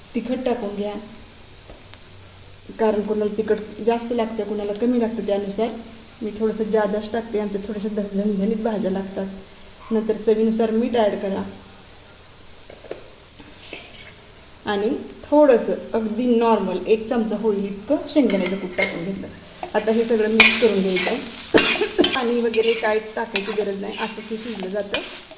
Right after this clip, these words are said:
आणि एकदम फास्ट भाजी बनते ही. व्यवस्थित सगळं लागलं पाहिजे, कारण किसलेला मुळा असल्यामुळे सगळीकडं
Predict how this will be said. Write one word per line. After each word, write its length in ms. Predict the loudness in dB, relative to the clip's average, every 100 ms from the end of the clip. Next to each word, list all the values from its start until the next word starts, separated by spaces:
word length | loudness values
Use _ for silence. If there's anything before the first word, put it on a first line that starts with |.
| -8
आणि 260 | -4 -2 -4 -6
एकदम 200 | -6 -4
फास्ट 380 | -4 -4 -4 -4
भाजी 260 | -4 -4
बनते 280 | -4 -4 -4
ही. 200 | -6 -6 -8 -12 -16 -16 -16 -16 -16 -16 -16 -18 -18 -18 -18 -14 -14 -12 -14 -14 -16 -14 -14 -2 -2 -2 -8 -14 -14 -14 -16 -10 -8 -8
व्यवस्थित 380 | -6 -6 -6 -8
सगळं 320 | -6 -4 -2
लागलं 300 | -2 -2 -6
पाहिजे, 300 | -6 -6 -6
कारण 400 | -6 -4 -4 -6
किसलेला 380 | -6 -6 -4 -2
मुळा 200 | 0 -2
असल्यामुळे 440 | -2 -4 -2 -2
सगळीकडं 500 | -2 -4 -4 -4 -6